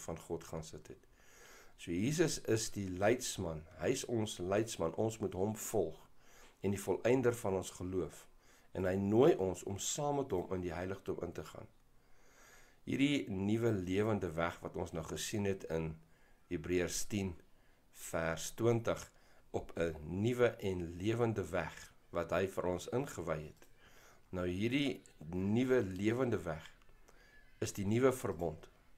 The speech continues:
wat Jesus vir ons ingehuldig het met sy offer en sy hemelvaart. Nou, hierdie nuwe en lewende is in teenstelling met die ou verbond. Ons lees dit in Hebreërs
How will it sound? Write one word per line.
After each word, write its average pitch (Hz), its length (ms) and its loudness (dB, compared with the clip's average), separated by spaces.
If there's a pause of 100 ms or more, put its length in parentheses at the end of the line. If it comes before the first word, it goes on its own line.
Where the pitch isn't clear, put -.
wat 90 400 0
Jesus 117 320 0
vir 110 140 2
ons 107 240 0
ingehuldig 107 720 2
het - 240 -16 (460)
met 92 160 -2
sy - 180 2
offer 160 380 6 (420)
en 98 340 0 (120)
sy 92 220 -2
hemelvaart. 87 720 -4 (1300)
Nou, - 80 2
hierdie 131 400 2
nuwe 120 680 6 (120)
en 92 140 0 (180)
lewende 110 460 6 (340)
is 95 140 -4
in 98 80 0 (100)
teenstelling 123 720 4
met 87 80 -2
die 82 140 -2 (400)
ou 113 80 6 (100)
verbond. 80 560 -8 (2000)
Ons 92 160 -4
lees 95 240 2
dit 104 160 -4
in 95 80 0
Hebreërs 95 400 0